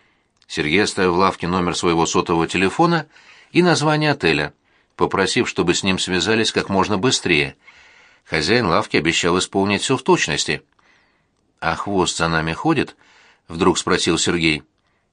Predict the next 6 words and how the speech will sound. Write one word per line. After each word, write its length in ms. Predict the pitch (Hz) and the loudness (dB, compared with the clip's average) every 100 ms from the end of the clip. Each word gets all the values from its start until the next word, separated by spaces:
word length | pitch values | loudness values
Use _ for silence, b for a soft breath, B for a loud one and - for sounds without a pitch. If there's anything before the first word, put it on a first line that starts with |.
| - | -10
"Скоро 360 | - 78 76 76 | -8 -2 0 2
узнаем. 540 | 78 90 123 143 131 b b b b b b b | 2 0 0 -2 -6 b b b b b b b
Пошли 300 | 135 151 208 | -2 0 0
лучше 320 | 214 202 180 | 0 0 0
шаурму 400 | 160 180 180 190 | 2 4 4 4
покушаем, 580 | 170 101 90 85 85 73 | 2 2 2 2 0 -2